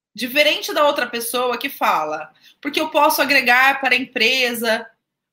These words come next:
porque eu posso ajudar vocês a crescerem, blá, blá, blá."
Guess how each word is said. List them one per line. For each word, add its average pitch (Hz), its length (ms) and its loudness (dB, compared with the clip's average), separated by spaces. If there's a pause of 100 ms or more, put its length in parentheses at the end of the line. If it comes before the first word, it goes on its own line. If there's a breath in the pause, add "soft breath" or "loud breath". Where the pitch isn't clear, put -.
porque - 220 -4
eu 285 100 -2
posso 285 500 4
ajudar 254 500 2
vocês 247 600 0
a 226 60 -4
crescerem, 220 1040 -2 (240)
blá, 220 320 2
blá, 202 220 0
blá." 165 320 -6